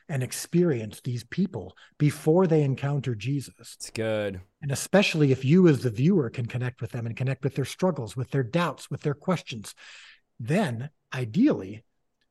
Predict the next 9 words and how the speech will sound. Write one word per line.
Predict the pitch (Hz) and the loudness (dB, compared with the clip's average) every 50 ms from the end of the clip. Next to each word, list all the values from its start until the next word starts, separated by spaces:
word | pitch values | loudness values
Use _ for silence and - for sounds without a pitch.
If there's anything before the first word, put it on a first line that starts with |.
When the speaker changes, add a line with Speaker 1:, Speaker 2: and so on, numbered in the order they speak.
| _ _ _ | _ _ _
Speaker 1:
you | - 131 131 | -8 -6 -4
can | - 143 127 | -2 -4 -4
connect | - - 135 135 143 131 - - - | -2 -4 -4 -4 -4 -6 -8 -8 -8
with | 135 - - | -8 -6 -6
the | 135 131 - - | -8 -8 -8 -6
answer | 147 165 190 - - 104 95 92 - _ _ | -4 -4 -2 -4 -4 -8 -12 -16 -20 _ _
to | - - | -8 -6
their | 117 104 107 - | -6 -6 -8 -10
struggles | - - 113 98 92 - 98 104 - | -10 -12 -12 -12 -12 -14 -18 -20 -20